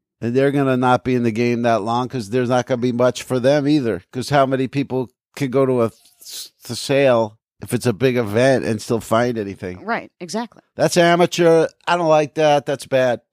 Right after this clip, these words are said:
Speaker 2: Yeah, that's bad. But then also, and then it continued. So then after, we were in the hills, and then I was like, "Oh, you wanna go to the mall now?" And she's like, "No, actually,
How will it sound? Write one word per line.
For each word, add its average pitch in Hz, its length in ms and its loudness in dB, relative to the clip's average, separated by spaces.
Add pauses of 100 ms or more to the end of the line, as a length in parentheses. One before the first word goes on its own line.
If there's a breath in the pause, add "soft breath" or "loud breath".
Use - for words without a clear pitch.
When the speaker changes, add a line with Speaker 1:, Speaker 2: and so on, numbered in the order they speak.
Speaker 2:
Yeah, 165 220 -10 (100)
that's 190 180 -6
bad. 170 280 -4
But 214 160 0
then 220 160 2
also, 185 640 -2
and 208 160 -4
then 214 100 2
it 202 120 -6
continued. 170 680 -12 (280)
So 214 180 2
then 208 220 2
after, 233 360 0
we 208 120 -4
were 208 120 2
in 233 100 0
the 220 80 -4
hills, 175 480 -6 (580)
and 185 100 -6
then 190 80 -2
I 190 80 0
was 185 100 -4
like, 190 160 -2
"Oh, 196 40 0
you 190 120 -2
wanna 175 120 -8
go 175 60 -8
to 170 40 -8
the 156 60 -10
mall 170 220 -10
now?" 143 120 -16
And 139 100 -20
she's 160 120 -20
like, 165 160 -18 (340)
"No, 240 100 -4
actually, 226 680 0